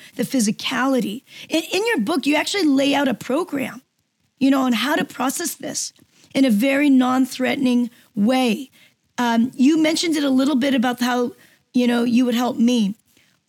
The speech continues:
What is it that your program is so different? Is it like a, a way of, of looking at your trauma? You write about it. What do you have to do?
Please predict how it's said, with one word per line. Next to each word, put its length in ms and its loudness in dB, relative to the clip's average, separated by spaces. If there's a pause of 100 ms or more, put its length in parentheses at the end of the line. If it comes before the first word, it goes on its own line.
(120)
What 260 2
is 180 -2
it 140 -4
that 180 0
your 100 -2
program 480 0
is 260 -2
so 220 -4
different? 640 -6 (560)
Is 160 2
it 160 -6
like 320 -2 (120)
a, 300 -2
a 60 -2
way 300 2
of, 200 0 (140)
of 160 -4
looking 540 2
at 320 -4 (680)
your 160 0
trauma? 420 0
You 200 0
write 260 0
about 260 2
it. 120 0
What 100 2
do 80 4
you 160 2
have 140 -2
to 100 -4
do? 420 -2